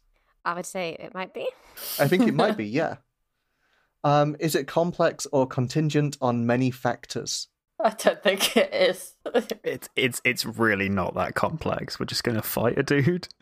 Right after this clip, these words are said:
Speaker 2: I don't think it's that complex. I don't think you get any minus dice. Um, does it expose a vulnerability of the target or hurt them where they're weakest? No,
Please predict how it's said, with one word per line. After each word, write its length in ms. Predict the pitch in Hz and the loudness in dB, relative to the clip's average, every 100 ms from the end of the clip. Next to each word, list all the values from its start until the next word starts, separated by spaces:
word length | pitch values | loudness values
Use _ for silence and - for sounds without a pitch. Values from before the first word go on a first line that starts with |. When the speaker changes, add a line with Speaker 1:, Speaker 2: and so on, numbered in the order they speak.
| - - | -20 -2
Speaker 2:
I 100 | 226 | 2
don't 140 | 254 | 2
think 140 | 233 190 | 2 0
it's 80 | 151 | 2
that 140 | 127 | 2
complex. 380 | 131 113 104 - | 2 0 0 2
I 20 | |
don't 140 | 139 151 | 2 2
think 80 | 151 | 2
you 60 | |
get 100 | 139 | 2
any 140 | 113 120 | 0 0
minus 300 | 107 104 98 | 0 -2 -6
dice. 380 | 90 104 - - _ _ _ _ _ _ | -10 -10 -12 -14 _ _ _ _ _ _
Um, 400 | 139 143 147 147 - _ _ 139 | 0 2 2 -2 -10 _ _ -2
does 160 | 165 196 | 2 2
it 100 | 165 | 2
expose 560 | 165 - 147 147 139 | 0 0 2 4 2
a 120 | - 131 | 0 0
vulnerability 600 | 135 135 131 139 139 147 | 2 2 2 2 2 0
of 80 | 139 | -2
the 60 | |
target 420 | - 127 120 123 - | -2 -2 0 0 -2
or 60 | |
hurt 180 | 113 113 | -2 -2
them 160 | 113 110 | -2 0
where 120 | 113 | 0
they're 80 | 107 | 0
weakest? 600 | 120 127 147 139 - - _ | -2 -2 -2 -2 -6 -14 _
No, 440 | 120 113 120 156 | -4 2 4 4